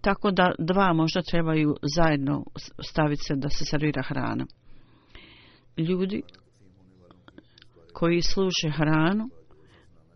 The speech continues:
tom odjeljenju treba biti od-, od-, data od-, odgovarajuća uputa i obavještenja o tome.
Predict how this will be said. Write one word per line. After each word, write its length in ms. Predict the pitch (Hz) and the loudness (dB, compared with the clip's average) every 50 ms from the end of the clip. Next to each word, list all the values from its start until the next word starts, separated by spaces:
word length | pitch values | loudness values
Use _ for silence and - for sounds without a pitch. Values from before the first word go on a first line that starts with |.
| _ _ - - | _ _ -20 -8
tom 260 | - - 196 190 185 - - | -4 -2 0 0 0 0 0
odjeljenju 460 | 180 175 165 165 165 170 170 175 175 | 0 2 2 2 2 2 4 2 2
treba 360 | 170 196 180 170 160 156 156 | 4 2 2 4 4 4 4
biti 300 | 156 156 156 - - 165 | 4 4 2 2 2 0
od-, 160 | 156 147 151 - | 0 0 0 0
od-, 160 | 151 156 143 - | 0 0 0 0
data 320 | 156 160 160 156 - 170 | 2 0 0 0 0 0
od-, 180 | 160 151 160 - - | 0 0 0 0 0
odgovarajuća 1200 | 147 143 147 143 165 160 160 160 160 156 151 147 151 147 156 156 160 160 156 147 147 - - 156 143 143 | 0 -2 0 0 0 0 2 0 0 2 2 2 2 2 2 2 2 2 0 0 0 0 0 0 0 0
uputa 500 | 143 - - - 214 - - 208 190 190 - - - - | -2 -2 -2 -4 -4 -2 -2 -2 -2 -4 -8 -14 -18 -10
i 160 | - 185 175 - - | -6 -4 -4 -2 0
obavještenja 920 | 156 151 147 156 151 143 156 156 - - - 170 156 147 139 143 143 - - | -2 0 0 0 0 0 0 -2 -2 -2 0 2 2 2 4 2 0 -2 -4
o 100 | - - - | -6 -8 -8
tome. 280 | - - - 113 - | -8 -8 -6 -6 -6